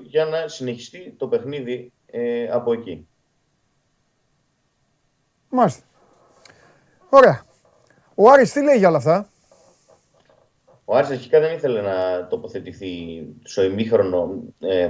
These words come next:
Speaker 1: που έγινε μια κρούση εκεί στον υπεύθυνο επικοινωνίας. Δεν ήθελε να μιλήσουν
Speaker 2: Ναι,
Speaker 1: ακόμη
Speaker 2: το ακούσαμε
Speaker 1: για
Speaker 2: και στη
Speaker 1: ό,τι
Speaker 2: μετάδοση
Speaker 1: έγινε.
Speaker 2: αυτό, ναι.
Speaker 1: Και, ναι, και μετά το παιχνίδι δεν είχαν να αναφέρουν κάτι, πέραν του γεγονότος ότι η αστυνομία δεν άφηνε τους οπαδούς που είχαν εισιτήρια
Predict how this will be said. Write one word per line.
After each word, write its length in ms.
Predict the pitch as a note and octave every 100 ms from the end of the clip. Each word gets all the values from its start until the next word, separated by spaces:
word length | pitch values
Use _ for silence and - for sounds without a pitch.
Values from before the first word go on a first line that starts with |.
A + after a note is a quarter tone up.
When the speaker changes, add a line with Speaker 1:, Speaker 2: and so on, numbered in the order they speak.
| -
Speaker 1:
που 460 | F#2+ F2+ F2+ F2 F2 - - -
έγινε 300 | G2+ G2 F#2+
μια 140 | G2
κρούση 280 | F#2+ G2 F#2+
εκεί 140 | -
στον 120 | -
υπεύθυνο 280 | F#2 G2 G2+
επικοινωνίας. 560 | F2 E2+ F2 G2+ F#2+ F2
Δεν 160 | G#2+
ήθελε 220 | A#2+ A#2 G2
να 100 | F2+
μιλήσουν 360 | F#2 F#2 A3
Speaker 2:
Ναι, 100 | -
Speaker 1:
ακόμη 360 | - F2 E2+ D#2 -
Speaker 2:
το 100 | -
ακούσαμε 340 | F#3 A3 F#3
Speaker 1:
για 80 | F3
Speaker 2:
και 60 | F3
στη 60 | F#3
Speaker 1:
ό,τι 40 |
Speaker 2:
μετάδοση 320 | G3+ G3 D#3+ -
Speaker 1:
έγινε. 160 | C#3+
Speaker 2:
αυτό, 140 | C#3+ C#3
ναι. 80 |
Speaker 1:
Και, 140 | C3 -
ναι, 240 | - B2 F#2+
και 160 | B2
μετά 320 | B2 B2 F#3
το 100 | F#3 D#3+ C#3 C3 B2 A#2 A2+ A2+ A2+
παιχνίδι 640 | B2 A2+ D3 F#3 G#3 G#3+ - _ _ _ _ -
δεν 160 | B3 G#3+ - -
είχαν 380 | A#2 B2+ - A2+
να 80 | G#2
αναφέρουν 540 | G2+ F#2+ G#2 F#2 F#2
κάτι, 380 | G#2+ A#2+ - G#3+
πέραν 300 | - F#3+ E3+
του 60 | D3
γεγονότος 520 | C#3+ C#3 F3 F3 D3+
ότι 520 | C#3 C#3 C3 B2+ A#2 - - _ _ _
η 160 | - C3
αστυνομία 840 | B2+ B2 B2+ B2+ D#3 D3+ B2+ A#2+ A2+
δεν 180 | C#3 C3+
άφηνε 320 | C3+ B2 A2+
τους 140 | -
οπαδούς 340 | A2+ A2 C3 B2
που 120 | B2
είχαν 120 | A#2
εισιτήρια 600 | G#2+ - B2 A#2 G2 E2+